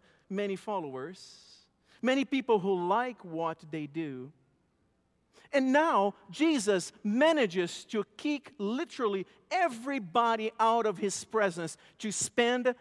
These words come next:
time with one woman that was caught in adultery. For this young pastor, he could not conceive this.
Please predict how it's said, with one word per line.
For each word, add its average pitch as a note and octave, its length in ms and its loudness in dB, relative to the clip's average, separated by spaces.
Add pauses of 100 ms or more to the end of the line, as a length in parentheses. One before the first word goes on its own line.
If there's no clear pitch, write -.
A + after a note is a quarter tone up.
(180)
time D3+ 460 0 (200)
with E3 260 -4
one G#3 560 -4
woman C#3+ 360 -4
that C#3 100 -4
was C3+ 160 -8
caught D3+ 260 -8
in C#3+ 120 -8
adultery. C3 500 -14 (640)
For A#3 180 4
this D4 260 0
young D4+ 220 4
pastor, D4 400 2
he B3 120 -2
could A3+ 240 -8
not G#3+ 300 -2
conceive G3 720 -4
this. A#2 460 -12